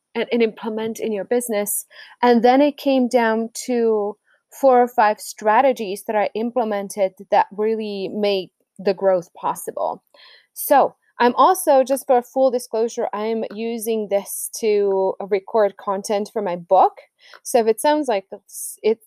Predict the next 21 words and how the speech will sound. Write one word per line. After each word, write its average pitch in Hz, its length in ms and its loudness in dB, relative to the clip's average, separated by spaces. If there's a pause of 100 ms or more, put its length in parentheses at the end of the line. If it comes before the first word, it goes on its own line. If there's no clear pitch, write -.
if 240 200 2
it, 294 240 4
excuse - 560 -12
me, 190 140 -10
sounds 269 680 -8
like 220 340 0
a 190 100 0
book 220 320 0
sometimes, 190 720 -8
that's - 220 -12
'cause 233 340 -2
it 214 80 -6
is. - 400 -6 (360)
But 240 200 4
I, 226 260 6
believe 226 380 2
me, 208 80 -2
you're 208 100 0
going 254 280 2
to 247 100 -6
get 220 340 0